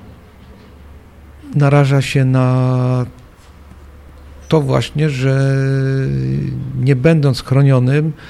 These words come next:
y, pozbawia się możliwości słuchowej interpretacji tego, co dzieje się dookoła. A to niejednokrotnie od tego zależy jego bezpieczeństwo, bo, y, chociażby dzwonek, y, przy rowerze innego rowerzysty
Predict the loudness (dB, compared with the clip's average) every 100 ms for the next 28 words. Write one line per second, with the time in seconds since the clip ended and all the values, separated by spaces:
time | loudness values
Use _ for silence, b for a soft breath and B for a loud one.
0 | B B B B -8 -6 -4 -6 -6 -10
1 | -18 -20 -18 -6 -2 0 2 2 2 2
2 | 2 2 0 0 0 -2 -2 0 0 0
3 | -2 -4 -6 -6 -4 -2 2 4 4 2
4 | 0 0 0 -2 -2 -2 -2 -2 0 0
5 | -2 0 -2 0 -4 -2 0 -2 -4 -4
6 | -4 -6 B B B -8 -4 -2 0 0
7 | 0 -4 0 -2 0 -2 0 -2 -4 -4
8 | -6 -4 0 2 2 0 0 0 0 0
9 | 0 -2 -2 -4 -4 -4 -4 -4 -4 -2
10 | -2 -2 -2 -2 -2 -4 -4 -6 -8 -10
11 | -12 -14 -10 -6 -4 -4 -4 -2 -2 -2
12 | -6 -6 -4 -2 -2 -4 -6 -2 0 0
13 | 0 -2 0 2 2 2 0 0 0 0
14 | -2 -4 -2 -2